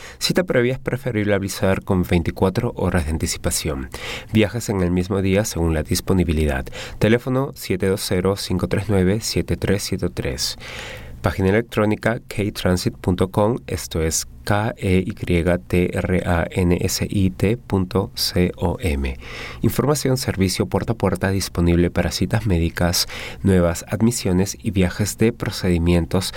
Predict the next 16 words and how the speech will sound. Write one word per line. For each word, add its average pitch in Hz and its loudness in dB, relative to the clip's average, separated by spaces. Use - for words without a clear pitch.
postoperatorios. 78 -2
Llame 110 2
para - -2
obtener 80 -2
más 80 -2
información. 104 -2
Número 92 4
dos, 110 2
enlace 87 0
de 92 0
baja 87 -2
demanda, 101 0
orientado 107 2
para 98 0
personas 90 0
con 82 0